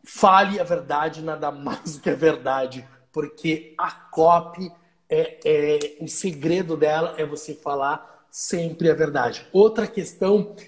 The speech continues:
é você contar histórias. Histórias, as pessoas adoram histórias. E eu sempre digo que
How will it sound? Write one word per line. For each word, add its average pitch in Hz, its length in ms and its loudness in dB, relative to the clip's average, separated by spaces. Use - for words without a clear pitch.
é 196 120 0
você 185 720 2
contar 196 540 2
histórias. 190 960 0
Histórias, 226 640 2
as 175 140 -14
pessoas - 400 -12
adoram 208 840 4
histórias. 165 680 -6
E 208 340 -6
eu 214 120 -2
sempre 226 340 -6
digo 202 500 -6
que 196 480 -10